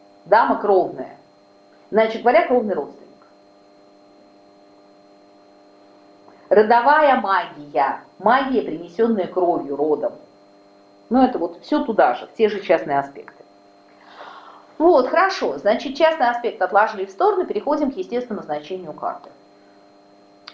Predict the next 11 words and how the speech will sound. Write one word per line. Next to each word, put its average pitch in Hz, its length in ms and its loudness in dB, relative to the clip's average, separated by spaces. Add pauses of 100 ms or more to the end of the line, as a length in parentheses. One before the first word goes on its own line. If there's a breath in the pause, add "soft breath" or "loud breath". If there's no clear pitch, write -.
(480 loud breath)
Значит, 262 420 0
и 254 80 0
мы 392 240 4
его 262 180 -2
разделяем. 226 680 0 (1700 loud breath)
Значит, 262 540 2
а, 208 460 4
это 349 340 2
может 254 580 0
быть, 220 500 -10 (140)
а, 175 500 4